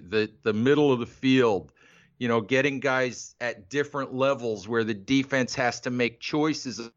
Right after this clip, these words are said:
who to cover. And, and this is, this is what the Giants are trying to do. And Sunday against the Texans was the first time that we saw it really click, was the first time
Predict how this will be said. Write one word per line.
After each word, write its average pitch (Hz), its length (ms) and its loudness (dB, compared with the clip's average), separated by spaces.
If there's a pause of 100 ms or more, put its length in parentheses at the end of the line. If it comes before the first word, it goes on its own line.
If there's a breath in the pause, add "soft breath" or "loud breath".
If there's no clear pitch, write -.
(120)
who 143 120 -4
to 127 100 2
cover. 131 760 0 (460 loud breath)
And, 131 200 -2
and 135 260 0
this 190 220 2
is, 160 200 -6 (120)
this 156 380 -2
is 143 300 -6
what 135 420 0
the 135 80 -4
Giants 127 540 -2
are 117 60 -6
trying 113 520 -4
to - 100 -18
do. 113 460 -4 (500 soft breath)
And 135 200 2
Sunday 175 600 2
against 135 360 -4
the 117 80 -8
Texans 165 840 -6 (440 soft breath)
was 127 260 0
the 120 100 -2
first 147 460 -2
time 139 300 -2
that 127 140 -4
we 127 140 -4
saw 131 340 -2
it 123 120 0
really 127 500 2
click, 127 600 0
was 113 180 -8
the 113 80 -8
first 143 380 0
time 127 400 0